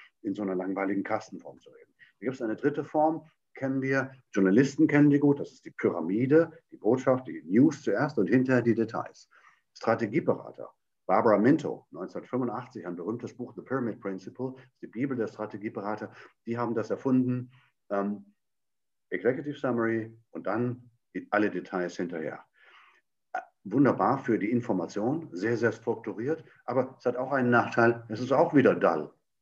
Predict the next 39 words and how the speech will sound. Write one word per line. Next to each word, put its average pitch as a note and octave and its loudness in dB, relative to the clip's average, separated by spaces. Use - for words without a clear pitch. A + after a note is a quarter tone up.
stumpf. - 2
Also A2+ 4
braucht A2 4
es - -4
was F#2+ 0
Spitzes C3 -2
für C3+ 0
die B2+ 4
Wirkung C3+ 4
und C3 -8
ich - -6
empfehle, A#2 4
dieses G2+ -4
Modell G#2 4
herumzudrehen, G2 2
eine G2+ -2
umgekehrte A#2 2
Pyramide. F2+ 0
Mein F2 0
Buch A2 -6
ist - -20
seit - -2
zwei F#2+ 0
Wochen F#2 0
in E2 -4
Englisch B2 4
raus, A2+ 2
das - -6
heißt F#2+ 0
Reverse A#2 2
Pyramid. G2+ 2
Ähm, F#2 -2
also F2+ -4
man F#2 0
dreht B2+ 2
die A2 2
Pyramide G2 0
rum B2 0
und - -6